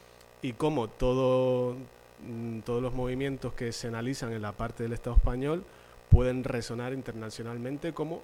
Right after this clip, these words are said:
en el estallido social chileno, la cuestión de la amplia, eh, desobediencia civil, además en un re-, régimen no democrático como Hong Kong, eh,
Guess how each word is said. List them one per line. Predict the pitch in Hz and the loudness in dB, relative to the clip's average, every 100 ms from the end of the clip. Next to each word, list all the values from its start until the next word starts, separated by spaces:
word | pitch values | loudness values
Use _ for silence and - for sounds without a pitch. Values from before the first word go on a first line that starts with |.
| - | -12
en | 117 | -12
el | |
estallido | 107 117 110 117 117 | -10 -10 -8 -6 -8
social | 123 123 117 | -8 -8 -8
chileno, | - 123 151 160 156 156 180 - - | -6 -2 0 2 2 0 -4 -16 -14
la | - 120 | -10 -6
cuestión | 117 110 123 123 123 | -6 -6 -4 -2 -2
de | 123 123 | 0 0
la | 120 120 | 0 -2
amplia, | 127 127 - 131 120 113 - | -2 2 8 8 6 -2 -8
eh, | 131 120 | -8 -8
desobediencia | 117 120 127 117 120 127 123 123 | -6 -6 -4 -2 0 -2 -2 -6
civil, | - 117 113 131 123 | -6 -6 -4 -4 -4
además | 113 113 123 | -6 -6 -4
en | 127 | -2
un | 127 123 | -4 -2
re-, | 123 117 - | -4 -6 -8
régimen | 135 139 131 139 127 117 - - - - | -6 -6 -2 -2 -2 -6 -14 -20 -12 -2
no | 127 | 0
democrático | 127 120 131 127 127 123 | 2 0 0 -2 -2 -2
como | 117 113 107 | -2 -4 -6
Hong | 107 107 | -8 -8
Kong, | - 143 151 151 - - - - | -2 0 0 -6 -16 -20 -20 -14
eh, | - 117 113 107 104 | -8 -6 -4 -6 -10